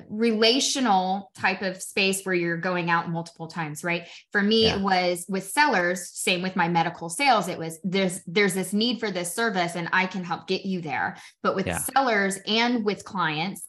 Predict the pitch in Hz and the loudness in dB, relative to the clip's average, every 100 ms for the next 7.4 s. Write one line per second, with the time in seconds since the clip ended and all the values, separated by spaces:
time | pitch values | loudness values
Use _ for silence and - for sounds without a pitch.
0 | - - 165 170 170 147 147 190 - - | -8 -4 -4 -4 -6 -6 -6 -8 -12 -20
1 | _ 208 202 - - - 208 254 269 220 | _ 0 0 -4 -6 2 4 6 6 6
2 | 220 220 196 180 180 208 247 277 - 214 | 2 0 0 2 4 2 0 -4 -4 -2
3 | 202 220 226 247 254 233 214 202 202 220 | 0 0 0 -2 -4 -4 -4 -2 -2 -2
4 | 196 185 180 185 185 175 175 175 170 165 | -4 -4 -4 -6 -6 -4 -2 -2 -4 0
5 | 180 196 - - - 185 180 180 180 185 | 2 0 -4 -14 -6 -4 -2 -4 -4 -6
6 | 175 165 175 190 233 180 170 165 180 220 | -4 -2 0 0 0 -2 -2 0 0 0
7 | 240 269 294 269 | -2 -2 -2 -6